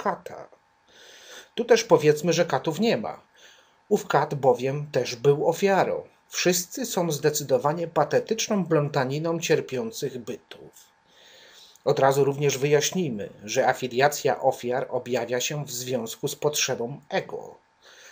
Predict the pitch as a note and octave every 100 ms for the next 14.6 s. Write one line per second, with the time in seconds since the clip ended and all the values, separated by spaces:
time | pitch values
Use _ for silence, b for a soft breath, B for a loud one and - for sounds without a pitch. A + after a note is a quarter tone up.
0 | B F3+ G3 - - C#3 D#3+ - E3 D#3
1 | C#3+ C#3 C3+ C3 - F3 F3+ C3 C3+ C3+
2 | C3 F3+ - - B2 C3+ A#3 A3 C#3 C#3+
3 | D#3+ D#3 A#2+ D3 F3+ G3 E3 D3 C3 A#2
4 | C#3+ D3+ D3 C3+ B2 - G3 G#3 F3+ F3
5 | F#3 D3+ C#3 - B3+ B3+ B3 A#3+ A3 -
6 | C#3+ D3 D#3+ D3+ D#3 D3+ - C3 C3+ D#3
7 | - B B B D3 B2 C#3 - - -
8 | D3 D3 B2 C3 B2+ - - - - -
9 | - - - - - - - - _ _
10 | B B B B B B B B - -
11 | - - - _ _ _ - _ _ _
12 | _ - - D3 - D3 C3 - C#3 C3+
13 | - B2+ A2 - C#3+ C#3+ C3 A#2+ A#2+ A2+
14 | C3 A#2+ A#2+ A#2+ A2+ A2